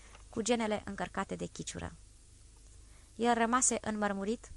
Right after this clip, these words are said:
neștiind cum s-o întâmpine și cum s-o salute. „Iozeo!” strigă ea, numindu-l așa cum îi spunea tatăl ei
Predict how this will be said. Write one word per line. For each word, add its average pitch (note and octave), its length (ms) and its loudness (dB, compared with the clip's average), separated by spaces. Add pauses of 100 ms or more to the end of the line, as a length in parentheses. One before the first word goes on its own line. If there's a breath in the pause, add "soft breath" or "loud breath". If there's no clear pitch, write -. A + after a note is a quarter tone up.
(580)
neștiind B3 480 0
cum G3+ 160 -6
s-o G3+ 140 0
întâmpine G#3+ 500 -2
și - 140 -4
cum G#3 160 -4
s-o G#3+ 140 -4
salute. F#3 460 -2 (1040)
„Iozeo!” A3 540 4 (720)
strigă A3+ 320 0
ea, G#3+ 400 4
numindu-l G#3+ 440 -2
așa G3 240 2
cum G3 140 -6
îi G3 60 -2
spunea G3 260 0
tatăl F#3 400 -2
ei G#3+ 200 0